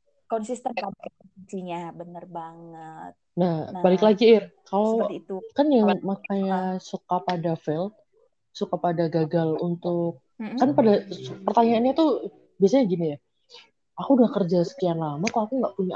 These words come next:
Speaker 2: aset-aset tuh sebenarnya?" gitu kan. "Kok asetku nggak nambah?"
Speaker 1: Right, bener banget. Benar, benar.
Speaker 2: Nah, itu tuh sebenarnya balik lagi ke awal.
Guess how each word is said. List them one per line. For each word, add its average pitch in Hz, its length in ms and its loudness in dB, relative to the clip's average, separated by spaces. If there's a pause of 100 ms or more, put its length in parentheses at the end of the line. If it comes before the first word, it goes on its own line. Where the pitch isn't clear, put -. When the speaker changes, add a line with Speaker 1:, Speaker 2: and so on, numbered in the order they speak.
Speaker 2:
aset-aset 165 440 -10
tuh 247 120 -2
sebenarnya?" 180 560 -6
gitu 170 200 -2
kan. 165 160 0 (1000)
"Kok - 160 -2
asetku 208 400 -2
nggak 185 160 -2
nambah?" 175 480 -2
Speaker 1:
Right, 247 320 -4
bener 254 240 -2
banget. 285 240 -6 (1400)
Benar, 254 260 -2
benar. 240 240 -6 (320)
Speaker 2:
Nah, 160 240 -4 (540)
itu 208 160 -2
tuh 359 180 0
sebenarnya 220 540 0
balik 202 240 4
lagi 220 180 4
ke - 80 -6
awal. 165 460 -4